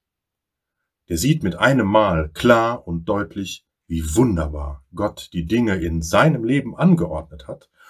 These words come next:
und wie sehr Gott ihn bewahrt hat. Diese Erkenntnis beantwortet dann auch die Fragen nach dem Sinn des Lebens. Woher komme ich? Gott hat mich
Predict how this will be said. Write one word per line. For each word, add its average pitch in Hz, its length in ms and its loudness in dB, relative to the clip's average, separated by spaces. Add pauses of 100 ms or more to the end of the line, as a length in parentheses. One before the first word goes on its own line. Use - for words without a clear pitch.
(120)
und 113 140 -4
wie 117 100 0
sehr 120 280 6
Gott 113 280 0
ihn 98 380 -4 (160)
bewahrt 160 460 -2
hat. - 320 -18 (1600)
Diese 156 240 6
Erkenntnis 107 680 0
beantwortet 113 680 -4
dann 104 140 -6
auch - 320 -6 (120)
die 90 80 -10
Fragen 110 720 0
nach 101 220 -4
dem 95 180 -6
Sinn 170 200 4
des - 200 -4
Lebens. 82 600 -4 (1400)
Woher 92 220 -2
komme 87 380 -2
ich? - 280 -18 (1040)
Gott 143 300 -4
hat 82 180 -6
mich 147 420 -2